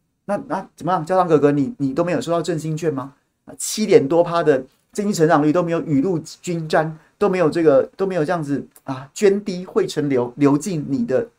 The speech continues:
月厨餐厅吗？所以你就不得不说，你就不得不说，我觉得这件事情对焦糖哥哥来说也是蛮伤的。当然，如果他还有得伤的话，这件事情确实蛮伤的，因为人家会觉得说，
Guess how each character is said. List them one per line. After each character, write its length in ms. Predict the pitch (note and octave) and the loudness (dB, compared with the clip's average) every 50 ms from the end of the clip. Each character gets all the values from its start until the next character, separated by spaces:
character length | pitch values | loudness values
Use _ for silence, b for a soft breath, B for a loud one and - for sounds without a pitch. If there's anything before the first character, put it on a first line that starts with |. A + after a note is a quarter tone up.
| _ _ | _ _
月 260 | A3+ A3 F3+ C#3+ C#3 | -2 0 2 2 2
厨 260 | C#3 - - B2 B2 | 0 -6 -12 -12 -12
餐 240 | C3 - - D#3 D3+ | -10 -8 -6 -6 -6
厅 200 | D3 - D#3 D#3 | -6 -6 -8 -8
吗？ 180 | D#3 D3 D#3 D#3 _ _ _ _ _ _ _ _ _ _ _ _ _ _ _ | -8 -10 -12 -14 _ _ _ _ _ _ _ _ _ _ _ _ _ _ _
所 180 | _ - - E3 | _ -8 -6 -4
以 100 | E3+ D#3+ | -2 -2
你 80 | C#3 B2 | -2 -2
就 120 | A#2+ E3+ | -4 -4
不 100 | - F#3+ | -4 -2
得 100 | D#3 D#3 | 0 0
不 120 | D3+ D#3 | 0 0
说， 320 | D3+ - D3+ C#3+ D3 C#3+ - b b b b b | -4 -2 -2 -2 -2 -2 -6 b b b b b
你 100 | - C#3+ | -2 0
就 120 | F3 G3+ | 0 0
不 120 | F#3+ G#3 F#3 | 0 0 2
得 160 | D#3+ D3 D3 | 4 4 2
不 140 | C#3 D#3 D3+ | 2 -4 -6
说， 340 | - - C#3+ C3+ C#3 C#3 C#3 - _ _ _ _ _ | -4 -2 -2 -2 -2 -4 -6 -10 _ _ _ _ _
我 140 | - D3+ D3 | 0 0 0
觉 140 | - F#3+ F#3+ | 2 4 2
得 60 | F#3+ | 2
这 120 | F#3+ A3+ | 2 0
件 100 | G#3+ G#3 | -2 -4
事 140 | F#3+ - F3 | -6 -6 -4
情 100 | D#3+ D3 | -4 -2
对 120 | D3 E3+ | -2 -2
焦 120 | D#3 E3 D#3 | 0 0 0
糖 120 | C#3+ C3+ | 0 0
哥 80 | B2+ A2+ | -2 -4
哥 160 | - A#2+ A#2 | -4 -4 -4
来 120 | - G#2+ | -4 -4
说 160 | G#2+ - C3 C3+ | -6 -6 -6 -6
也 40 | C3 | -6
是 100 | C3 C3+ | -6 -6
蛮 160 | B2+ - - | -8 -8 -8
伤 240 | - - - - F#2+ - | -10 -10 -10 -10 -10 -8
的。 60 | - - | -2 4
当 140 | B3+ C4+ | 6 6
然， 120 | B3+ G#3 F#3+ E3+ | 8 8 6 4
如 100 | G3 A3+ | 4 6
果 100 | B3+ F#3 | 6 6
他 160 | - G#3+ A3 | 6 4 0
还 220 | - - - D3 | 0 0 0 0
有 240 | D#3+ F#3 E3+ C3 A2+ | 2 4 4 2 2
得 140 | - A#2 A#2 | 2 -4 -4
伤 280 | - - D#3 C#3 C#3 | -2 0 0 0 0
的 80 | C3 A#2 | 0 -4
话， 300 | - - B2+ G#2 - - _ _ _ _ _ _ _ | -4 -4 -4 -4 -4 -6 _ _ _ _ _ _ _
这 120 | - A3 | 2 2
件 100 | A3+ G#3+ | 2 2
事 100 | G#3+ A3+ | 2 0
情 200 | - D#3 C#3 C3+ | 0 0 0 0
确 160 | C3+ - F3 | 0 0 -4
实 100 | - C#3 | -4 -2
蛮 160 | C3+ A#2+ A2+ A#2 | -2 -2 -2 -2
伤 220 | - C3 A#2+ A#2+ | -2 -2 -2 -2
的， 80 | A#2 - | -2 0
因 100 | G#3 A#3+ | 2 2
为 60 | A3+ | 2
人 100 | D3+ D3+ | 2 2
家 80 | E3+ | 0
会 100 | F3 G#3 | 0 0
觉 160 | - - - C#3+ | 0 -2 -2 -2
得 120 | C3+ C#3 | -2 -2
说， 240 | - D3 C#3+ C#3+ | 0 0 -2 -2